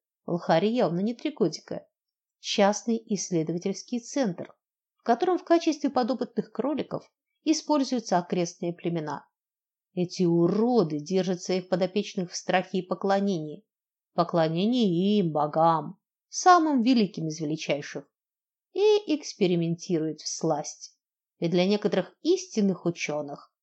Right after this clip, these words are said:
главное — наука, эксперимент, осуществление их гениальнейших замыслов.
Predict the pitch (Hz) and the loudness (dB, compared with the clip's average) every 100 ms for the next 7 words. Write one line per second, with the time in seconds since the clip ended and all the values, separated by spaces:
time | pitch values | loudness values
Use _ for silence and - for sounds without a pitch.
0 | _ _ - 220 311 370 339 320 294 247 | _ _ -2 4 6 6 2 0 -2 0
1 | 240 262 339 - 160 170 - - 202 247 | 2 4 2 0 -2 -2 -4 -4 -2 -2
2 | 247 175 156 202 170 - - 240 220 202 | -4 -4 -6 -8 -8 -10 -6 -2 2 4
3 | 185 185 175 151 165 190 180 170 160 156 | 4 2 2 4 6 6 2 -2 -6 -4
4 | - 156 147 - 165 | -2 -2 -4 -10 -14